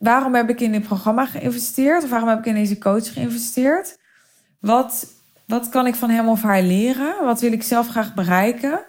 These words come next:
En wat kan ik bij, bij hem of haar halen om te zorgen dat dat lukt?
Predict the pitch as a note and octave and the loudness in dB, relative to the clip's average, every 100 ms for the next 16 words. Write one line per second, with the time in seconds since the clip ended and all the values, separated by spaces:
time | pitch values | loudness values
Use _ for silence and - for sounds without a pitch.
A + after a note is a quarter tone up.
0 | _ _ _ _ _ _ _ _ _ _ | _ _ _ _ _ _ _ _ _ _
1 | - A#3 A#3 A#3 A#3 A3+ A3+ _ _ - | -4 0 2 2 0 -4 -10 _ _ -12
2 | A3+ A#3 A#3 - B3 A#3+ A#3 A3 G#3+ G#3+ | -4 -4 -4 -2 0 0 -2 0 2 4
3 | G#3+ G#3+ G#3+ G#3+ A3+ - G#3+ G3+ G3+ G3+ | 4 2 2 -2 -6 -6 -2 0 0 0
4 | G#3 G#3 G#3 G#3+ G3 F#3+ F#3+ F#3+ A#3 C4 | 2 2 2 0 2 2 4 4 4 2
5 | G#3 G3 G#3 G3+ G3+ G3+ F#3+ G3 F#3 F#3+ | 0 0 -2 -2 0 0 0 0 0 0
6 | F3+ B3 G3+ - - - | 0 0 0 -2 -10 -12